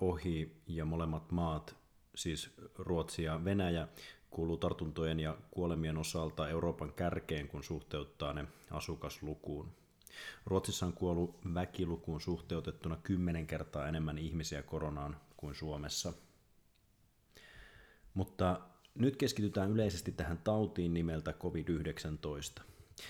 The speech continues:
Siitä, kun epidemia varsinaisesti alkoi Suomessa, on kulunut nyt noin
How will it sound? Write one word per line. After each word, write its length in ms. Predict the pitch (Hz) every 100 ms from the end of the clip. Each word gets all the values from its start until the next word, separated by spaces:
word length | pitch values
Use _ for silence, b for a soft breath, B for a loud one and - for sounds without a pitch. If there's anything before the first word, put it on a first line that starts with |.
| B
Siitä, 300 | - 107 113
kun 200 | 113 101 -
epidemia 520 | 104 120 101 98 90
varsinaisesti 460 | 92 90 90 85 -
alkoi 440 | 98 101 98 85
Suomessa, 560 | 82 92 87 87 - 85
on 100 | 80
kulunut 420 | 78 87 82 80
nyt 300 | 85 80 - - - -
noin 320 | 85 80